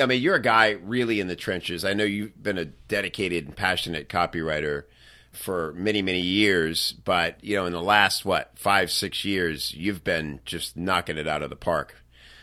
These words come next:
You know, first with Money Map Press over there at Agora, where, you know, you've had twelve million dollar controls. I think your total is probably over a hundred million now in, in,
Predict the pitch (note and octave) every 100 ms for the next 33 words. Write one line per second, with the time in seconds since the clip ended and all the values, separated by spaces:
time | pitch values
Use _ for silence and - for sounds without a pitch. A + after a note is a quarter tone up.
0 | - _ - G2+ - E2 - G2 F#2 -
1 | F2+ D#2 F2 F#2 F#2 F2 D#2 - G2 F2
2 | - E2+ E2 E2 D2 - F2+ F#2 G2 -
3 | _ - - - _ _ - E2 D#2+ D#2
4 | D2+ C2+ F2+ D#2+ C#2 C2+ - - D#2+ -
5 | C#2 A#1 - - F#2 E2+ D#2 F2 E2+ D#2
6 | D2+ D#2+ D2+ D2 C#2+ - - - - F#2+
7 | F2+ E2+ - - _ - - E2 G2 -
8 | D#2+ D2 G#2 F2+ E2 D#2 D2 - - -
9 | E2+ D#2 D#2 C2+ E2 C#2+ D2+ D#2 F2 D#2
10 | C#2+ C#2 D#2+ D2+ D2 C#2+ C#2 C2+ - C#2+
11 | C#2 B1+ B1 _ C#2+ C2+ A#1+